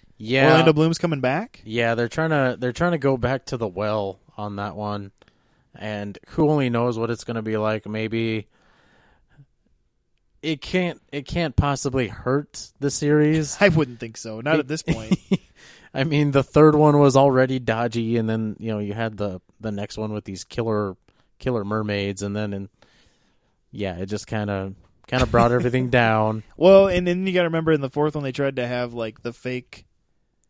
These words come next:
Speaker 2: Will Turner, Elizabeth Swann love story
Speaker 1: <laughs>
Speaker 2: between that guy and the mermaid, and so things like that. So it's like they might as well bring Will Turner back. They tried to have a fake Will Turner, so
Speaker 1: Yeah.
Speaker 2: <laughs>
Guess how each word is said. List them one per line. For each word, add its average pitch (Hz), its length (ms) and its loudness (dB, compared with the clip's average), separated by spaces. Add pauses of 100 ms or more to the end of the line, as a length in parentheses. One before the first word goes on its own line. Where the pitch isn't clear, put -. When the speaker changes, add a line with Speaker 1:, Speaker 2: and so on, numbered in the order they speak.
(280)
Speaker 2:
Will 120 300 -4
Turner, 113 400 -10
Elizabeth 113 400 -8
Swann 113 300 -10
love 113 180 -8
story 117 380 -4
Speaker 1:
<laughs> 110 60 -14
Speaker 2:
between 147 680 -2 (720)
that 120 560 -4
guy 117 320 -2
and 117 280 -6
the 117 80 -8
mermaid, 110 600 -10
and 110 180 -16 (220)
so - 180 -12
things 120 240 -12
like 117 140 -10
that. 120 200 -6
So 123 120 -8
it's 117 100 -12
like 120 140 -8
they 147 80 0
might 165 140 2
as 151 100 -2
well 170 120 6
bring 151 260 2
Will 131 120 0
Turner 127 280 -4
back. 123 260 -2
They 131 80 -6
tried 147 180 2
to 147 60 2
have 120 100 0
a - 20 -14
fake 139 220 -4
Will 120 160 -4
Turner, 117 460 -14
so 117 320 -16 (420)
Speaker 1:
Yeah. 104 440 -8
Speaker 2:
<laughs> - 60 -12